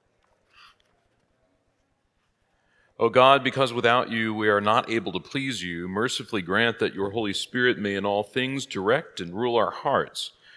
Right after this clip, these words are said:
through Jesus Christ our Lord, who lives and reigns with you in the Holy Spirit, one God, now and forever.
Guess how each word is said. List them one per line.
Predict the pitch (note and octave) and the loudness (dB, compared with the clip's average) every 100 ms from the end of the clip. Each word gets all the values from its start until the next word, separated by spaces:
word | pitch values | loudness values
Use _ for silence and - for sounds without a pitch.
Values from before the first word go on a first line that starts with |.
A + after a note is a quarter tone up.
| - - | -20 -14
through | B2 A#2 | -6 -4
Jesus | G2+ A#2+ A2 G#2 | -2 -2 -4 -8
Christ | - G#2 F#2+ G#2+ | -2 -2 -2 -2
our | F#2 | -2
Lord, | F#2 A#2+ A#2+ A#2 | -2 -2 -2 -2
who | G#2+ G2+ | -4 -4
lives | G#2+ A2 G2+ | -2 -2 -6
and | F#2 | -4
reigns | G2+ G#2 G2+ | -4 -2 -6
with | F#2+ A2 | -10 -8
you | A2 G#2+ | -6 -6
in | |
the | F#2 | -6
Holy | F#2 F#2 | -6 -8
Spirit, | - - G2 F#2+ - | -8 -6 -2 -2 -4
one | G2+ G2 | -8 -6
God, | D#2+ D2+ D2+ - _ _ _ _ | -6 -6 -8 -12 _ _ _ _
now | G2 F#2+ F#2 | -2 -2 -2
and | F#2 | -4
forever. | G2+ D#2+ D2 D2+ | -4 -4 -4 -10